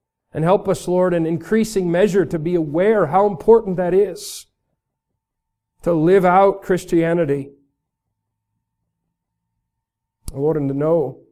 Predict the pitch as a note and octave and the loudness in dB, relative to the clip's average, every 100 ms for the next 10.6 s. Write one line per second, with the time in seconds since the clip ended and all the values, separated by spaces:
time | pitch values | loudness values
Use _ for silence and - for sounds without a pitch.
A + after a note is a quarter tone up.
0 | _ _ _ _ _ _ - A#2+ C#3+ D3+ | _ _ _ _ _ _ -12 -4 -2 -2
1 | - D3+ B2 C3+ B2 C#3+ C#3 A#2+ A#2 D3 | -4 -8 -8 -8 -6 -6 -6 -8 -8 -10
2 | - B2+ A#2+ C3 C3+ C#3 C3+ C3+ C#3 C3 | -10 -12 -12 -10 -10 -8 -8 -8 -10 -10
3 | B2 B2+ B2 B2+ - B2+ A#2+ - - - | -8 -8 -10 -12 -12 -16 -16 -20 -20 -20
4 | _ _ _ _ _ _ _ _ _ _ | _ _ _ _ _ _ _ _ _ _
5 | _ D3+ D#3+ D#3 D#3 - E3+ - D#3 C#3 | _ 0 2 0 -2 -4 -4 -4 -6 -4
6 | E3 - D3+ - E3 E3 D#3+ D#3+ E3+ F#3 | -4 -6 -14 -8 -6 -4 -2 -2 -2 -2
7 | G#3+ G3 _ _ _ _ _ _ _ _ | -4 -8 _ _ _ _ _ _ _ _
8 | - C#3+ - F3+ D3+ G3 G3 F3 C#3+ D3+ | -12 -8 -4 -2 -2 0 0 2 0 -2
9 | C#3 A#2 _ _ _ _ _ E3 F3 F3 | -4 -8 _ _ _ _ _ -4 -2 -4
10 | - - F3 D#3+ B2+ A#2 | -10 -6 -4 -4 -8 -10